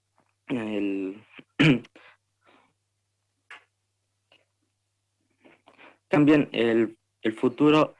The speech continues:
de este Chile, eh, cambiando, eh, la voz, eh, liderada por los niños, niñas y adolescentes? En la Comisión Constituyente,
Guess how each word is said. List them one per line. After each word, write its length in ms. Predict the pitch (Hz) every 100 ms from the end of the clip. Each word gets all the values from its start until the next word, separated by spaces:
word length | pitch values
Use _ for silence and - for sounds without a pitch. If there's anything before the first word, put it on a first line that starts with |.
| _ _
de 360 | - 123 120 117
este 200 | 131 135
Chile, 520 | - 143 151 139 - _ _ _ -
eh, 460 | 117 113 110 110 110
cambiando, 680 | 113 113 135 139 139 131 - _ _ _ -
eh, 520 | - 113 113 113 110 107
la 600 | 107 113 110 110 104 107
voz, 340 | 101 135 156 - _ _ _ _ _ _ _ _ _ _ _ _ _ -
eh, 280 | - 107 113
liderada 600 | 117 120 127 135 143 135
por 140 | 120
los 140 | 117
niños, 260 | 120 135 135
niñas 240 | 127 127
y 40 | 123
adolescentes? 560 | 117 104 - 80 - _ _ _ _ _ _ - _ - _ _ _ _ _ _ - - _ _ _ _ _ _ _ _ _ _ _ _ _ _ _ _ _ _ _ _ _ _ - - _ _ _
En 180 | - 120
la 240 | 120 120
Comisión 340 | 120 113 117 139
Constituyente, 800 | 139 135 139 135 127 131 147 165